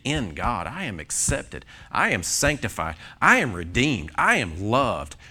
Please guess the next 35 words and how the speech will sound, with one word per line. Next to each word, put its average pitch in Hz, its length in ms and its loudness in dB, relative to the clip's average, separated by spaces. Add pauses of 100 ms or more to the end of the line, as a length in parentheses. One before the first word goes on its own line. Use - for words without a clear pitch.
(180)
and, 131 180 -4
and 151 140 4
you 147 80 4
have 147 280 2
that 123 200 0
encounter 147 680 4
with 90 300 -2
God, 151 540 2 (1000)
man, 151 240 0
you 151 180 -2
will 196 100 4
make 131 260 2
decisions 117 720 -2 (320)
directly 143 960 0 (220)
from 113 240 -2
the 95 80 -4
throne 120 300 0
of 110 120 -4
God. 82 400 -2 (720)
You 151 140 -2
will 165 120 4
make 139 240 2
decisions 117 520 -2
that 104 160 0
have 107 200 0
been 101 140 -2
spoken 156 600 0
to 110 100 -4
you 98 160 -4
directly 113 720 -2
from 113 180 -6
the 87 80 -6
heart 101 220 -2
of 82 100 -10
God. 65 340 -8